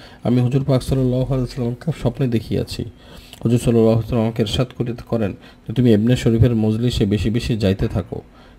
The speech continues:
কেননা সে আপন মজলিসে আমার উপর বেশি বেশি দুরূদ শরীফ পাঠ করিয়া থাকে।'" এর আরেকটা ঘটনা আসছে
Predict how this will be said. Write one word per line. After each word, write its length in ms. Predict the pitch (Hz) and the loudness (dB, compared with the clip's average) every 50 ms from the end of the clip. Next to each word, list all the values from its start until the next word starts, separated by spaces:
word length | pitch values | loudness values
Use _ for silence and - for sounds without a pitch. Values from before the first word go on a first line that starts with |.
| - - | -6 -4
কেননা 260 | 110 107 104 104 104 | -2 0 0 0 0
সে 300 | - - - 110 113 120 | 0 2 2 2 2 2
আপন 320 | 120 - - - 127 131 | 2 -2 -2 0 0 0
মজলিসে 560 | 131 123 120 120 113 120 127 131 123 - 123 98 | 0 2 0 0 0 0 0 0 2 2 0 2
আমার 300 | 76 95 110 117 120 120 | 2 2 2 2 2 2
উপর 180 | 120 127 110 | 0 0 0
বেশি 280 | 98 101 110 - - 131 | 0 0 0 0 0 -2
বেশি 220 | 131 127 127 123 | -2 0 0 -2
দুরূদ 260 | 95 95 110 113 113 | -2 -2 -2 -2 -4
শরীফ 300 | 107 - - 107 113 123 - - | -4 -4 -2 -2 -2 -2 -2 -2
পাঠ 220 | 117 113 113 113 - | -4 -4 -4 -6 -6
করিয়া 240 | - 104 104 107 107 | -4 0 0 0 0
থাকে।'" 300 | 107 110 82 - - - 110 - - - - - - - - - - - - - - - - - - - - - - - - - - - - - - - - - - - - - - - - - - - - - - - 127 | 0 -2 -4 -6 -8 -12 -14 -14 -20 -20 -20 -20 -20 -20 -20 -20 -20 -20 -20 -20 -20 -20 -20 -20 -20 -20 -20 -20 -20 -20 -20 -20 -20 -20 -20 -20 -20 -20 -18 -18 -20 -20 -20 -20 -10 -6 -2 0 2 4 4 4 4 6 6
এর 160 | 120 117 120 | 6 6 6
আরেকটা 340 | - - 113 127 - - 143 | 6 6 6 6 6 6 6
ঘটনা 360 | 123 127 123 123 131 131 123 | 6 6 4 4 4 4 4
আসছে 460 | 120 120 - - - - 117 101 - | 4 2 2 2 4 6 6 6 6